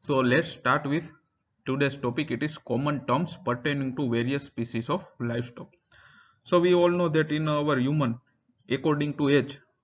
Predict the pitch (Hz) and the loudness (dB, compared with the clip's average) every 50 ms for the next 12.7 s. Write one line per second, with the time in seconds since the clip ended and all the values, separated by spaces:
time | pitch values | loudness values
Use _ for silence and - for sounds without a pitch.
0 | _ - 120 123 127 143 139 135 131 - 127 131 139 139 139 131 143 147 143 - | _ -4 -2 0 2 2 2 2 0 0 0 0 0 0 0 0 -2 -2 0 0
1 | 139 123 110 - 123 117 110 110 - - - _ _ _ _ _ _ _ _ _ | -2 -2 0 0 -2 -2 -2 -4 -8 -12 -20 _ _ _ _ _ _ _ _ _
2 | _ _ _ - - 120 120 123 131 120 113 127 113 123 127 131 131 127 131 127 | _ _ _ -6 -4 -4 -2 0 -2 -2 0 0 2 2 2 2 0 2 2 2
3 | 127 123 123 - - _ _ _ _ - - _ _ _ _ _ - - - 123 | 2 0 -2 -6 -14 _ _ _ _ -20 -20 _ _ _ _ _ -8 -4 -2 -2
4 | 135 151 - - - 120 135 135 135 135 135 127 - - - _ _ - 123 131 | -2 -2 -4 -4 -2 -2 0 4 4 4 4 4 -2 -8 -16 _ _ -4 0 0
5 | 135 131 123 - - 123 123 - - 120 107 - 110 110 120 - _ _ - - | 0 0 -2 -4 -6 -8 -8 -4 -6 -8 -6 -6 -10 -12 -12 -14 _ _ -6 -2
6 | 175 170 165 170 170 165 170 151 151 151 156 170 165 165 160 160 156 156 156 - | -2 -2 -2 -2 -2 0 0 0 -2 -4 -4 -4 -6 -6 -4 -4 -2 -2 -4 -2
7 | - 123 127 139 147 147 139 123 131 131 135 143 147 147 139 131 - - 110 110 | -2 -2 -2 0 -2 -4 -4 -4 -2 -2 0 0 0 0 -2 -2 -2 -4 -6 -6
8 | 110 - 104 110 - _ _ _ _ _ _ - - - _ _ - 135 135 - | -6 -8 -12 -14 -14 _ _ _ _ _ _ -20 -20 -20 _ _ -4 -4 -2 0
9 | 156 151 143 139 127 127 151 143 147 143 143 147 143 143 151 143 143 139 135 123 | 0 2 2 2 2 2 0 0 0 0 -2 -4 -2 -2 0 0 0 -2 -2 -2
10 | 135 139 139 - 120 110 - _ _ _ - 120 120 - 139 135 143 139 139 127 | -2 -2 -2 -2 -6 -6 -6 _ _ _ -8 -8 -4 -4 -4 -2 -2 -4 -4 -4
11 | 143 131 131 139 131 123 139 160 - - - - - 117 120 123 123 - 123 127 | -4 -2 0 0 0 0 0 -2 -4 -6 -10 -6 -4 -2 -2 -2 -2 -2 -2 -2
12 | 127 127 123 123 - - 120 123 123 131 131 131 - | 0 -2 -4 -4 -6 -4 0 0 2 0 0 -4 -10